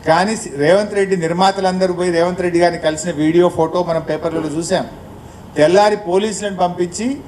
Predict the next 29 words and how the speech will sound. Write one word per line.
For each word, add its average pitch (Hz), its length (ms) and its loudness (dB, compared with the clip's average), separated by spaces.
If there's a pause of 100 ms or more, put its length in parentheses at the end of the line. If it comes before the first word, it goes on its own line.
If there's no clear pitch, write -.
(260)
బలవంతంగా 214 1000 2
సమ్మెను 196 500 0
విరమింప-, 190 640 2
మెడ 170 180 4
మీద 208 200 0
కత్తి 190 440 0
పెట్టి 233 240 -2
విరమింపజేసిండు 202 800 -4
రేవంత్ 175 320 -4
రెడ్డి. 143 220 -8 (720)
కానీ 196 200 4
బీఆర్ఎస్ 214 520 2
హయాంలో 208 400 -4
సినిమా 202 400 0
రంగం 190 320 0
అభివృద్ధి 160 360 0
జరిగింది, 190 480 0 (540)
సినిమా 196 340 4
రంగానికి 202 480 0
అనేక 175 340 0
రకాలుగా 190 460 0
ప్రభుత్వం 175 440 -2
సహకరించింది. 185 840 0 (460)
మేము 170 160 2
ఏ 180 140 6
రోజు 226 260 2
రేవంత్ 202 360 2
రెడ్డి 196 200 -6
లాగా 196 380 2